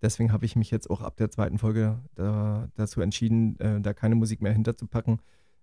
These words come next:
Ich werd aber die Musik, die ich immer im Hinterkopf habe, äh, auf eine Spotify-Playlist packen,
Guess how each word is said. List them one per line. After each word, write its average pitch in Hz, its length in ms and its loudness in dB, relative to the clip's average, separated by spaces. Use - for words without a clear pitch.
Ich - 180 -10
werd 113 160 2
aber 113 140 4
die 117 100 2
Musik, 117 320 2
die 123 80 -2
ich 120 120 0
immer 113 160 2
im 110 100 4
Hinterkopf 127 420 2
habe, 120 380 2
äh, 120 200 0
auf - 160 -4
eine 117 360 2
Spotify-Playlist 117 1040 -2
packen, 127 380 0